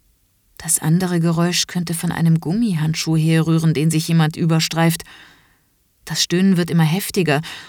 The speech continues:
und es dauert nicht lange, bis ein Japsen erklingt. Dann Stille und man hört, wie die Herren zur nächsten gehen.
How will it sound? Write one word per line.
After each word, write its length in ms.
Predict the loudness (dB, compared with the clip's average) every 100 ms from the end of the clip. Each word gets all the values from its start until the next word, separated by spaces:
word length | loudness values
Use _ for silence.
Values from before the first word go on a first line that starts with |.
| -8
und 80 | 0
es 100 | 2
dauert 280 | 2 2 2
nicht 200 | 0 0
lange, 260 | 0 2 0
bis 160 | 0
ein 160 | 4 4
Japsen 440 | 4 2 -2 -2
erklingt. 720 | -6 -8 -8 -10 -10 -12 -16 -20 _ _ _ _
Dann 180 | 2 4
Stille 540 | 4 2 0 0 -4 -8 _ _ _ _ _ _ _ _
und 140 | -4
man 180 | 2 4
hört, 280 | 4 2 0
wie 40 |
die 100 | -4
Herren 280 | -4 -4 -4
zur 160 | -2 0
nächsten 400 | 0 0 -2 -2
gehen. 420 | -4 -4 -6 -6